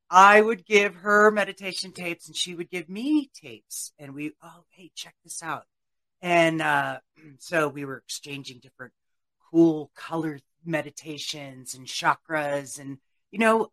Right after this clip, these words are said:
awakening. And so my friend lived in San Francisco and she happened to be the prima ballerina for the San Francisco Ballet Company. And she had an injury. And so she was really working on her healing at so many levels.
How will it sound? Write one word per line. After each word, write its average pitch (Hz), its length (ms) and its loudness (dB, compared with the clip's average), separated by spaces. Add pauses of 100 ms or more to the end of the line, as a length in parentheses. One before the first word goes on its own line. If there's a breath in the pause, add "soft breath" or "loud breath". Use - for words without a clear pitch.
awakening. 214 720 2 (400)
And 185 220 -4
so 196 520 2
my 190 240 0
friend 233 420 2
lived 185 240 -6
in 185 100 -14
San 131 240 -8
Francisco 170 600 -12
and 127 200 -20
she - 220 -18
happened 143 360 -12
to - 80 -20
be 131 160 -16
the 139 280 -16 (140)
prima 156 300 -10
ballerina 131 540 -18 (120)
for 131 140 -20
the 127 100 -20
San 123 280 -20
Francisco 127 680 -14
Ballet 151 320 -14
Company. 110 380 -20 (840)
And 139 340 -10
she 160 200 -6
had 143 180 -14
an 139 180 -18
injury. 151 440 -8
And 117 140 -20
so 131 160 -10
she 131 240 -12
was 123 200 -20 (160)
really 196 420 4
working 143 340 -8
on 120 140 -10
her 117 100 -20 (140)
healing 135 340 -16
at 117 100 -20
so 165 600 -6
many 139 220 -12
levels. 123 520 -16